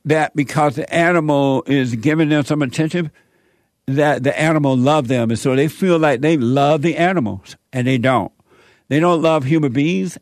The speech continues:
and they don't love animals. That's why they destroy the animals by putting clothes on the animals, keeping the animals inside the house, preventing the animals from being an animal,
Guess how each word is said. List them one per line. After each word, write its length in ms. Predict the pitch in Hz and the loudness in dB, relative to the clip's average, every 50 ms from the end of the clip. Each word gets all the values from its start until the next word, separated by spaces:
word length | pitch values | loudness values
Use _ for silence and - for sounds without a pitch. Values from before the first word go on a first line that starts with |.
| _ | _
and 180 | - 180 208 220 | -2 0 0 2
they 80 | 214 170 | 2 2
don't 200 | 156 147 - 127 | 2 0 0 0
love 260 | 139 135 123 113 - - | 0 0 0 0 -4 -6
animals. 560 | - 127 127 120 113 107 98 98 98 95 - _ _ _ _ _ _ _ _ _ _ _ _ | -4 -4 -2 -2 -4 -4 -6 -8 -10 -12 -16 _ _ _ _ _ _ _ _ _ _ _ _
That's 300 | - - 139 160 160 - | -6 -2 -2 0 0 0
why 220 | 175 165 165 160 147 | 0 2 2 2 2
they 160 | 160 165 139 | 2 0 0
destroy 560 | 117 127 - - - - - 190 220 226 202 | -2 -4 -6 -8 -10 -6 -2 0 2 2 2
the 140 | 156 139 - | 0 -4 -4
animals 500 | - 135 131 127 123 110 110 104 104 98 | -2 -2 -2 -2 -2 -2 -2 -4 -4 -4
by 180 | 98 131 131 | -2 -2 -2
putting 320 | 120 - 160 156 135 131 107 | -2 0 -2 0 0 0 -4
clothes 500 | - - 151 151 151 160 170 170 139 170 | -4 -2 0 2 2 2 2 2 0 0
on 140 | 156 165 151 | -2 -2 -2
the 80 | 147 | -2
animals, 680 | 131 - 147 156 160 160 160 160 160 160 156 147 - _ _ _ _ _ _ _ _ _ _ - | -4 -2 -2 0 0 0 0 0 0 0 -2 -2 -6 _ _ _ _ _ _ _ _ _ _ -6
keeping 300 | - 180 185 151 165 165 | -4 -2 -2 0 0 0
the 120 | 151 - | 0 0
animals 480 | 156 160 160 160 165 165 160 160 147 131 | 0 0 0 2 2 2 2 2 0 -2
inside 520 | - - 165 170 156 - 170 156 156 139 - | -2 -2 -2 -2 0 0 0 0 0 0 -2
the 80 | 151 | -4
house, 760 | 135 139 156 160 160 156 156 156 156 156 156 151 - - - _ _ _ _ _ _ _ _ _ | -4 0 0 2 2 2 4 2 2 2 0 -2 -4 -8 -18 _ _ _ _ _ _ _ _ _
preventing 600 | - - 156 160 139 123 156 170 185 190 185 170 151 | -4 0 0 0 0 0 0 0 2 0 0 -2 -2
the 200 | 143 - - 160 | -4 -4 -2 -2
animals 720 | 165 165 175 175 170 143 131 131 131 127 131 131 120 104 | 0 0 2 0 0 0 0 0 0 0 0 -2 -4 -4
from 220 | - 139 143 127 | -4 -4 -2 0
being 220 | 139 135 143 147 151 | 0 0 0 0 0
an 100 | 156 156 | 0 0
animal, 500 | 165 180 196 180 135 110 107 98 92 | 0 0 0 -2 -4 -4 -6 -8 -10